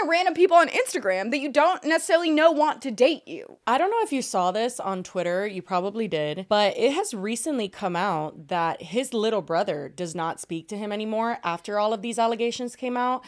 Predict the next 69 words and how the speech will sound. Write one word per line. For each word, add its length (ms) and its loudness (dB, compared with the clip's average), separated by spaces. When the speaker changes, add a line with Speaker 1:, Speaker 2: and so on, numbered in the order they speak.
Speaker 2:
And 160 -2
to 140 -2
me, 320 -2
that 260 2
is 140 -4
so 420 -6
telling. 540 0
I'm 160 -4
like, 280 -2
if 140 -6
your 200 -2
own 300 4
family 360 0
cuts 300 -6
you 120 -2
off, 260 0
they 140 0
know 200 -2
you're 160 -6
fucking 340 -6
Speaker 1:
For 140 0
two 320 -4
Speaker 2:
weird 160 -2
in 60 -4
Speaker 1:
years, 260 2
Speaker 2:
that 80 0
Speaker 1:
I 80 2
guess 160 -4
they 60 -8
Speaker 2:
department. 120 -6
Speaker 1:
haven't 240 -12
talked. 400 -16
And, 260 2
like, 300 4
they 180 2
were 140 4
really 240 2
close, 540 -6
too. 360 -12
<laughs> 60 -20
Like, 300 2
it 120 2
Speaker 2:
Yeah. 40 4
Speaker 1:
wasn't 300 6
like, 360 6
oh, 200 10
they 120 8
were 120 4
kind 220 6
of 80 2
always 240 6
had 120 2
a 40 0
weird 240 -2
relationship. 580 -4
Like, 240 -4
no, 220 4
I'm 100 0
pretty 240 2
sure 160 2
they 120 6
were 120 4
very 400 0
close. 460 -4
So 240 4
then 180 8
it, 240 -2
she 220 0
goes, 360 -2